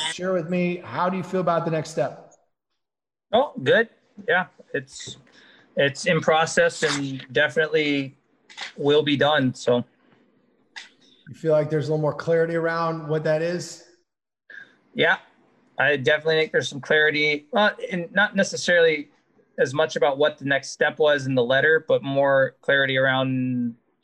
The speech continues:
Speaker 2: what's riding on that and the importance of that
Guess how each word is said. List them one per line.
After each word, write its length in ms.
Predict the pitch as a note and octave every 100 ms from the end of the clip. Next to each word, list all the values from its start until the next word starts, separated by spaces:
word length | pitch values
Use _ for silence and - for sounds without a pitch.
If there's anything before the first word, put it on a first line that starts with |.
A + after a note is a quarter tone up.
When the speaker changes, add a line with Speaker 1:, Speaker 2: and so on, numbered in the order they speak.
| -
Speaker 2:
what's 300 | C#3+ C3 C3+
riding 420 | C3 C3 C3 C3+
on 200 | C3 C3
that 260 | C3 C3 - _
and 720 | C#3 B2 B2 A#2+ A#2+ A#2+ A#2+ A#2+
the 100 | C3
importance 640 | A#2+ - C#3 C3+ C3 C3
of 120 | B2+
that 320 | B2+ B2+ B2+